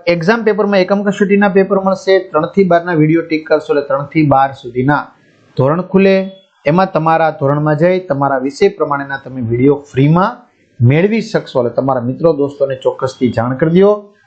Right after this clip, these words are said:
ચેનલમાં ન હોય ચેનલ સબસ્ક્રાઇબ કરી દો, જેથી કરીને તમને આવી માહિતી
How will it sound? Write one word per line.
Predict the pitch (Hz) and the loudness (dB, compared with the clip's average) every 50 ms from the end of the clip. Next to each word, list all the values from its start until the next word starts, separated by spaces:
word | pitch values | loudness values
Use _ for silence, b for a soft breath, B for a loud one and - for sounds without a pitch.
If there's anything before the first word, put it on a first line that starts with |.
| b _ _ | b _ _
ચેનલમાં | - 143 139 143 139 135 135 131 | -2 0 2 2 0 0 0 2
ન | 131 | 2
હોય | 135 135 | 2 0
ચેનલ | 127 - 127 127 | 0 0 -2 -2
સબસ્ક્રાઇબ | 123 127 - 123 - - - 170 185 180 | -2 -2 -4 -6 -4 0 0 0 2 2
કરી | 185 196 | 0 0
દો, | 196 190 208 202 | 2 4 2 2
જેથી | 180 135 135 135 - 170 160 | 2 0 -4 -4 -2 -4 -2
કરીને | 156 143 135 135 135 127 | 0 0 -2 0 -2 -4
તમને | 127 123 127 123 123 | -6 -4 -2 0 0
આવી | 120 120 120 | 2 0 0
માહિતી | 113 113 113 113 123 120 - - 180 220 269 277 - | 0 -2 -2 -2 -4 -4 0 0 0 2 0 -2 -8